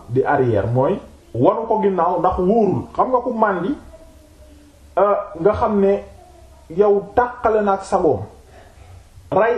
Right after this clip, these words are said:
ay gëléem yu mel ni, mooy, imaginer nga ñëw di ko yedd, wan ko ginnaaw, mais mën na la dóor jaasi te doo ko yëg, yooyu yëpp possibilité la. Yonent bi alayhi salaatu wa salaam xam ne kii dafa màndi,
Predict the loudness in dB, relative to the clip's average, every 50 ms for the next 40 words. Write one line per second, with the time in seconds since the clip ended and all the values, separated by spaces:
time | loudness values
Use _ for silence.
0 | 0 0 0 0 0 2 2 2 2 2 0 -2 0 0 0 0 0 -2 -4 -8
1 | -12 -18 -8 -2 2 2 2 2 0 -2 0 2 2 2 2 2 2 2 2 4
2 | 2 2 2 4 2 2 2 2 2 2 4 4 2 2 0 -4 -6 -8 -14 -20
3 | -20 -20 _ -20 -20 -20 _ -20 -20 -20 -20 -20 -20 -20 -20 -20 -20 _ -20 -20
4 | -20 -20 -20 -20 -20 -20 -12 -2 2 4 4 4 2 -2 -4 -4 -2 -2 -2 -2
5 | -2 0 -2 -2 -4 -4 -6 -4 -2 0 0 2 2 2 4 4 2 2 2 2
6 | 0 2 2 2 2 2 0 -4 -4 -2 0 2 0 0 0 -2 -4 -6 -4 -2
7 | 0 2 2 2 2 0 -2 -4 -12 -20 -6 0 0 2 2 2 2 2 4 2
8 | 4 2 2 0 -2 -4 -8 -14 -20 -20 -20 -20 -20 -20 -20 _ _ _ _ -20
9 | -20 -20 -20 -20 -20 -20 -20 _ -20 -20 -20 -10 -2 0 0 2 2 0 0 0
10 | 0 2 2 2 0 0 0 0 0 0 -2 -2 -2 -2 0 0 -2 -2 -2 -2
11 | -6 -4 -2 -2 0 0 0 0 0 -2 -2 -2 -2 -2 -4 -4